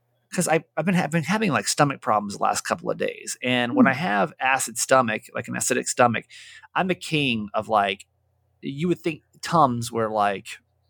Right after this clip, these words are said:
Speaker 2: Uh-oh.
Speaker 1: candy to me, right? I
Speaker 2: Uh-huh.
Speaker 1: don't really pay attention. I think you're only supposed to take, like, six a day or something like that. I, I, I don't, I don't,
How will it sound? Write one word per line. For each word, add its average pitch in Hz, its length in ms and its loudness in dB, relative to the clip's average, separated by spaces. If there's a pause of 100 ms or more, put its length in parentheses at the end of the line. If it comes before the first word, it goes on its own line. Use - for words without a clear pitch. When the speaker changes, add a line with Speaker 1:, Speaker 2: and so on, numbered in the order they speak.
(220)
Speaker 2:
Uh-oh. 190 140 2
Speaker 1:
candy 120 400 2
to 110 100 -4
me, - 320 -8
right? 113 340 0 (240)
I 185 60 -4
Speaker 2:
Uh-huh. 165 320 2
Speaker 1:
don't 185 100 4
really 185 140 0
pay 165 180 -2
attention. 127 340 -4
I 131 60 0
think 202 160 -4
you're 180 80 2
only 156 60 2
supposed 131 180 -4
to 151 60 2
take, 139 60 0
like, 110 120 -4
six - 240 -4
a 120 40 -8
day 113 120 2
or 123 60 2
something 131 160 -4
like 123 80 -8
that. 123 140 2
I, 117 100 2
I, 113 320 -2
I 123 40 2
don't, 117 180 -4 (180)
I 117 100 0
don't, 110 240 0